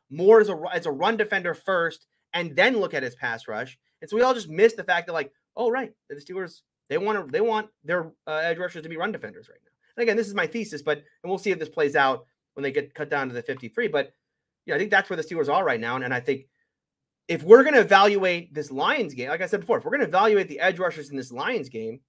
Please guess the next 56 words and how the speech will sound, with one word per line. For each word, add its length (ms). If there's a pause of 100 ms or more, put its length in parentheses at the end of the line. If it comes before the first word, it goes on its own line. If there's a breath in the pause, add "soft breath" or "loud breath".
(540)
think 80
we 140
need 80
to 60
look 180
at 120
edge 200
rusher 240
first 340
before 260
we 80
look 140
at 80
pass 280
rush 320
when 120
we're 240
saying 280
who's 160
gonna 120
make 180
this 120
fifty-three 320
and 80
who's 120
not, 280 (280)
or, 300
or 240
even, 400 (340)
you 60
know, 80
whether 200
or 20
not 80
the 160
Steelers 120
feel 120
like 120
they 60
have 160
a, 140 (160)
a, 240 (120)
a 60
deep 320
room 180
or 80
a 40
thin 220
room. 180 (280 soft breath)
Now, 80
if 40
you're 80
talking 180
about 220
inside 420
linebackers, 680